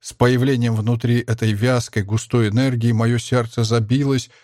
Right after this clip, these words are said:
с немыслимой скоростью. Все тело свело жуткой судорогой, мышцы стали каменными, а потом пришла боль, точнее, боль,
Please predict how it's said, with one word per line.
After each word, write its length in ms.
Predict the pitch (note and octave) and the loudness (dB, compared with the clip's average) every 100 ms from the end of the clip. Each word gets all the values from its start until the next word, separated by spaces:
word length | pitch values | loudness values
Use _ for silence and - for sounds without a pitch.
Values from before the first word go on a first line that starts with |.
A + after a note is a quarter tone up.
| _ | _
с 140 | - | -2
немыслимой 760 | G#2+ A#2+ A#2+ D#3+ - C3 B2+ B2 | 2 4 4 0 0 0 2 0
скоростью. 800 | - B2 G#2+ E2+ - - - - | -4 -4 -2 -4 -14 -18 -20 -16
Все 360 | - - D#3 D#3+ | -12 0 2 2
тело 380 | - D3+ C3 | 0 0 0
свело 400 | A#2+ A#2 B2+ C3 | -2 -2 0 0
жуткой 540 | A#2 A2 F#3 D#3+ - D3 | -2 -2 -4 -4 -2 -2
судорогой, 800 | - - F#3+ B2 G2 F#2 - - - - - - | -4 -2 0 2 0 -4 -12 -20 -20 -20 -6 0
мышцы 600 | B2 G3+ F3+ - - G2+ | 4 4 0 -4 -8 -8
стали 380 | - C#3 C3 C3 | -2 0 0 0
каменными, 840 | - C#3+ D#3 A2+ F#2+ F#2+ F2+ - _ _ _ _ | -4 0 0 0 -6 -12 -18 -20 _ _ _ _
а 80 | F#2+ | 0
потом 340 | G#2 C#3 C3+ | 0 2 0
пришла 400 | A2 F#2+ - G#2 | -2 -6 -4 -4
боль, 400 | F#2 F2 C3+ B2 - _ _ _ _ | -2 0 0 0 -6 _ _ _ _
точнее, 680 | - G#2+ - A2+ A2 G2+ G#2 _ - | -2 -2 0 2 2 0 -6 _ -12
боль, 720 | G2 F#2+ A2+ A2 F#2+ F2 | -10 -2 0 2 0 -4